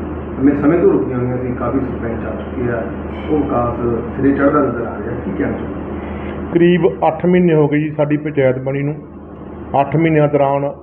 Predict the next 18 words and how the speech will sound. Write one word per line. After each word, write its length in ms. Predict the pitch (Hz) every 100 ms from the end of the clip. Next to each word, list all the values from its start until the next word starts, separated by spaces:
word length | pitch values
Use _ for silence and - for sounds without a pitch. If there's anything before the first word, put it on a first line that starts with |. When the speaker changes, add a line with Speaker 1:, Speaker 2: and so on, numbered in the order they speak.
| -
Speaker 2:
ਜਿਹੜੇ 280 | 143 151 151
ਚਾਲੀ 420 | 151 156 139 151
ਸਾਲ 220 | 147 147
ਤੋਂ 160 | 143 151
ਪੁਰਾਣੀਆਂ 440 | 147 135 135 160
ਗਲੀਆਂ 300 | 156 139 131
ਪਈਆਂ 300 | 131 123 123
ਸੀਗੀਆਂ, 420 | 113 123 123 127 123 - - - -
ਉਹ 340 | 156 170 165 - - - - 139
ਅਸੀਂ 280 | 156 156
ਸਾਡੇ 560 | 151 147 143 151 151 151 -
ਕੈਬਨਿਟ 280 | 143 143 147
ਮੰਤਰੀ 360 | 143 143 147
ਡਾਕਟਰ 280 | 143 135 135
ਬਲਜੀਤ 320 | 135 127 135
ਕੌਰ 240 | 131 139 135
ਜੀ 340 | 131 143 139
ਦੀ 340 | 131 143 143